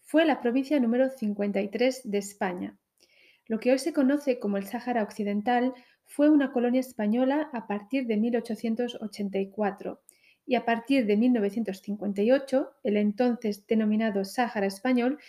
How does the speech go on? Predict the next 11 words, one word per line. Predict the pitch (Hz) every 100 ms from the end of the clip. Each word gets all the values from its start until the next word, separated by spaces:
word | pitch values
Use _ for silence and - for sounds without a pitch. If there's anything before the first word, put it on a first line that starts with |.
| -
se | _ 285
convirtió | 294 254 240 233 262 269
en | 247 220
la | 214
provincia | 214 220 220 262 269
número | 220 214 240 262
cincuenta | - 214 208 208 208
y | 202
tres | 214 240 240
de | 208
España. | 208 - 190 190 190